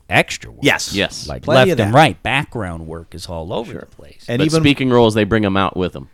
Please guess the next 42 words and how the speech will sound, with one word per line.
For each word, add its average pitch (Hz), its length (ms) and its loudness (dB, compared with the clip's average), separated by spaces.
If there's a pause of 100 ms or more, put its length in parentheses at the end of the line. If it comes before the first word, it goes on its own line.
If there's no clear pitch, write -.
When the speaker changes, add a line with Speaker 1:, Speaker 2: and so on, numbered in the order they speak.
(120)
Speaker 2:
And 117 120 -4
even 135 220 0
when 127 80 0
they're 113 140 0
doing 107 240 0
theater 214 340 0
productions 98 540 -4
in 92 140 -8
Vegas, 98 300 -8
which 151 160 -10
isn't 180 220 -4
happening 120 500 -8
so 101 200 -8
much 90 260 -10
anymore. 95 380 -4
Speaker 3:
Not 90 140 -4
so 87 100 -2
much 90 260 -4
anymore. 82 340 -6
Speaker 2:
Uh, 95 140 -6
but 101 180 -6
when 107 120 -2
they, 104 160 0
we 131 160 0
had 113 80 2
that 104 180 -6
big 120 180 -6
musical 120 420 -2
swing 113 340 -6
where 107 100 -6
we 104 100 -4
had 95 220 -6
Phantom 107 280 -6
of 92 60 -8
the 98 140 -6
Opera 101 320 -8
and 92 100 -8
Hairspray 98 300 -10
Speaker 3:
Right. 90 240 0
Speaker 2:
and 90 80 -10
all 98 160 -8
that, 113 260 -8